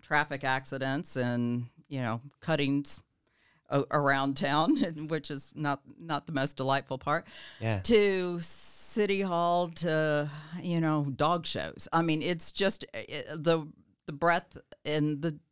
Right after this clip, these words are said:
Speaker 1: the business itself was very different back then,
Speaker 2: Mm-hmm.
Speaker 1: but the, the tenets are the same. You still wanna be a, a great writer. You have to be able to, c-, you know, think quickly on your feet, whether
Speaker 2: Yeah.
Speaker 1: that's being, you know, interviewing somebody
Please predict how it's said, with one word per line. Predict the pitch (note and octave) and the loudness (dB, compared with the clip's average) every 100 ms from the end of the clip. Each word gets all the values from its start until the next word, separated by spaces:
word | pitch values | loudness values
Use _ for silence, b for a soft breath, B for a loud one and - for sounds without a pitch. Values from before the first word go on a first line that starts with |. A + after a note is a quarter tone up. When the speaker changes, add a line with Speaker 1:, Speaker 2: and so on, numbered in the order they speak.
| _ _ _ | _ _ _
Speaker 1:
the | F3 | -4
business | - B3+ - F3+ D3 | 2 0 0 -8 -8
itself | B2+ - D3 D3 | -4 0 0 0
was | C3 | -6
very | C#3 C#3 | -4 -4
different | B2+ C3+ - D#3 D#3 | -2 -6 -4 -6 -2
back | D#3 E3 - | -4 -4 -4
then, | E3+ F3 | -4 -4
Speaker 2:
Mm-hmm. | - - - - | -10 -18 -14 -2
Speaker 1:
but | A4+ - | -2 0
the, | A3+ F#3 - _ | -2 -2 -12 _
the | F#3+ | -8
tenets | - A3+ G3 C#3+ C3 | -2 0 0 0 -2
are | B2 | -4
the | |
same. | A#2 - F2 A#2+ | -4 -4 -6 -8
You | B2 | -6
still | - - D3 | -4 -2 -2
wanna | D3 D3+ | -2 -2
be | D3+ D3 | 0 0
a, | - - - | -2 -8 -8
a | C#3+ | -8
great | C#3 C#3 - | -4 -4 -2
writer. | B2 B2 A#2+ B2 b b b | -4 -4 -4 -8 b b b
You | C3+ C#3 | -4 2
have | D#3 D3 | 2 0
to | D#3 | -4
be | C#3+ | -2
able | C3+ C3+ | -2 -2
to, | B2+ C3 | -6 -8
c-, | D3+ | -10
you | - D3 | -6 -4
know, | A2 | -4
think | A#2 - C#3+ - | -2 0 -2 -4
quickly | D#3+ D3 C3+ C3+ | -6 -4 -2 0
on | C3 | 0
your | B2+ C3 | 0 -2
feet, | - A#2 B2 - C#3+ | -4 -4 -4 -10 -8
whether | C3+ C3 B2+ | 0 0 2
Speaker 2:
Yeah. | B2+ | 0
Speaker 1:
that's | C3 B2 - - | 2 0 0 -6
being, | C#3 C3+ C3 B2+ - - | -2 0 0 -4 -10 -8
you | C#3 | -4
know, | B2+ - | -4 0
interviewing | D#3 D#3 D3 C#3 C3 | 2 2 2 2 0
somebody | - C#3 C3+ C3 C3 | 0 0 0 0 -2